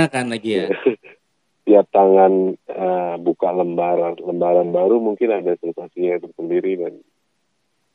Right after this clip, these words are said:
Speaker 2: ya itu sampai sekarang pun ternyata digital tidak terlalu,
Speaker 1: Oh, tidak
Speaker 2: ya.
Speaker 1: terlalu,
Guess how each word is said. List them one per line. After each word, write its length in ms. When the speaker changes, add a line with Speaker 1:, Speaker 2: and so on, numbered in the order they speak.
Speaker 2:
ya 320
itu 180
sampai 300
sekarang 460
pun 280
ternyata 760
digital 500
tidak 300
terlalu, 540
Speaker 1:
Oh, 220
tidak 260
Speaker 2:
ya. 60
Speaker 1:
terlalu, 500